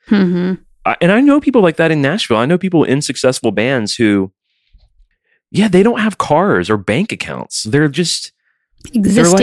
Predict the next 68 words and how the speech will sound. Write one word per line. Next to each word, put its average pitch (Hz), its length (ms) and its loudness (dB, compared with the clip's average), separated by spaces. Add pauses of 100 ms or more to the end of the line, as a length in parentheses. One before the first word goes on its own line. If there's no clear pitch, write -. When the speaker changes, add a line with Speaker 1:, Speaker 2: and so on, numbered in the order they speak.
Speaker 2:
like 226 60 2
Speaker 1:
and 220 140 0
floating 220 380 0
from 220 160 -6
thing 220 220 -4
to 233 80 -4
thing 233 320 -2
and 220 140 -8
somehow 202 320 -6
are 214 120 -6
making 214 320 -6
it. 233 80 -14 (140)
Speaker 2:
they're 165 180 2
like 220 160 2
mythological 196 680 2
characters, 113 680 -6 (120)
Speaker 1:
Yeah. - 100 -4
Speaker 2:
you 98 60 0
know? 107 340 0 (380)
Speaker 1:
Mm-hmm. 226 360 2 (260)
I - 60 0
have 330 200 0 (100)
an 311 60 0
actor 294 220 0
friend 180 240 -2
like 170 160 -2
that. 160 320 -2 (180)
Speaker 2:
I'll 143 140 2
name 240 180 4
one 160 140 4
of 165 60 2
them 165 100 2
now. 170 180 0
It's 113 120 -2
a - 20 -12
guy 131 60 -2
named 110 160 -2
John 110 320 0
Murray. 92 280 0
He 87 60 -12
played 104 220 -2
ba-, 101 200 0
I 92 60 0
was 110 140 -2
in 117 80 0
a 101 40 -2
band 101 320 -2
with 87 160 -6
this 98 140 -6
girl 101 160 -2
named 90 140 -4
Jessie - 300 -2
Balin, 80 440 -4
this - 160 -14
really 101 180 0
great 90 220 0
artist, 76 340 -4
and 78 180 -8
he 98 100 -4
was 98 140 -2
the 90 80 -2
bass 78 200 -6
player. 62 240 -6
We 92 140 -4
were 101 180 2
all 98 140 0
in 92 80 -6
our 85 200 -6